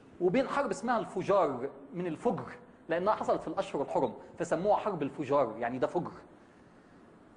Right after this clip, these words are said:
فاعتدي على قريش، فالنبي حارب في المعركة دي عشان يتعلم فن الحرب، يبقى تاجر، وفقد أبوه وأمه، واتنقل بين بيوت. شوف الإعداد، شوف الإعداد، شوف الشخصية هتطلع عاملة إزاي في الآخر.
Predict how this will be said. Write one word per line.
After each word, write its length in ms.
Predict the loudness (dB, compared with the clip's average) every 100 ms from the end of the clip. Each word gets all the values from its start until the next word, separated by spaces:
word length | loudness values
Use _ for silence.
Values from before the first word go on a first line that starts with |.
| -20 0
فاعتدي 600 | 2 4 2 4 2 4
على 140 | 0
قريش، 520 | 0 2 0 0 -12 -18 -20 -20 -8
فالنبي 360 | -4 -2 -2 -2
حارب 280 | -2 -2 -2
في 100 | -4
المعركة 400 | -4 -2 -4 -6
دي 120 | -8 -20 -20 -20 -20 -20 -20 -20 -20 -20 -4
عشان 280 | -4 -2 -6
يتعلم 400 | -2 0 0 0
فن 200 | -2 -2
الحرب، 320 | -2 -2 -2 -4 -16 -4
يبقى 180 | -2 0
تاجر، 360 | 2 0 -2 -10 -16 -20 -20 -20 -20 -20 -20 -20 -20 -10 -4
وفقد 420 | 0 2 0 0
أبوه 260 | -2 0 0
وأمه، 220 | -2 -8 -14 -20 -20 -20 -20 -20 -2
واتنقل 440 | 0 2 2 2
بين 200 | 2 0
بيوت. 360 | 2 0 -2 -4
شوف 200 | -4 -2
الإعداد، 500 | 0 0 0 -2 -4
شوف 320 | -6 -2 -2
الإعداد، 200 | 0 -2
شوف 140 | -2 -4
الشخصية 320 | -4 0 2
هتطلع 280 | 2 0 2
عاملة 160 | 2
إزاي 180 | 4 2
في 80 | 2
الآخر. 360 | -2 -2 -10